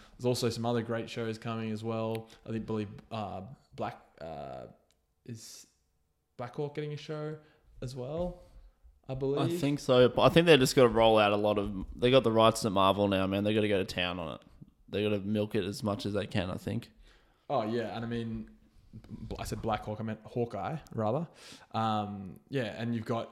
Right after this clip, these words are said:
Speaker 1: you know, What If, that is gonna be a pretty interesting show as well. You've got WandaVision, also gonna be super interesting. Falcon and the Winter Soldier.
Speaker 2: That would be a good one. I'm,
Speaker 1: That's
Speaker 2: I
Speaker 1: gonna
Speaker 2: like
Speaker 1: be
Speaker 2: the Winter
Speaker 1: great.
Speaker 2: Soldier, yeah,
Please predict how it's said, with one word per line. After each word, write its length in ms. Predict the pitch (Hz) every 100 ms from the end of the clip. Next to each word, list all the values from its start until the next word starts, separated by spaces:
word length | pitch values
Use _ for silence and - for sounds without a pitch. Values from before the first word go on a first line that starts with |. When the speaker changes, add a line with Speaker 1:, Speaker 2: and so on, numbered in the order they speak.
| -
Speaker 1:
you 100 | 117
know, 80 | 104
What 240 | 117 123
If, 260 | 135 143 -
that 240 | 123 - -
is 120 | 117
gonna 140 | 123
be 120 | 120 120
a 20 |
pretty 220 | 123 123
interesting 320 | 120 - 123
show 300 | 117 127 120
as 120 | 117 117
well. 440 | 123 127 123 123 - - _ _ _ _ _ _ _ _ _
You've 160 | - 120
got 160 | 123 113
WandaVision, 720 | 131 165 156 160 156 170 170 - - - - _
also 340 | - 135 147 143
gonna 160 | 143
be 80 | 139
super 340 | 139 151 139 139
interesting. 560 | 135 - 135 139 139 -
Falcon 420 | - 131 143 160
and 60 | 139
the 60 | 123
Winter 280 | 135 131
Soldier. 640 | 113 - 120 170 196 196 190
Speaker 2:
That 140 | 123 139
would 100 | 135
be 80 |
a 40 | 113
good 200 | 123 104
one. 240 | 107 107
I'm, 220 | 101 117 120
Speaker 1:
That's 180 | 123 135
Speaker 2:
I 40 | 120
Speaker 1:
gonna 100 | 127
Speaker 2:
like 140 | 135
Speaker 1:
be 60 | 127
Speaker 2:
the 60 |
Winter 140 | 120 147
Speaker 1:
great. 80 | 151
Speaker 2:
Soldier, 420 | 113 104 95 92
yeah, 380 | 101 101 101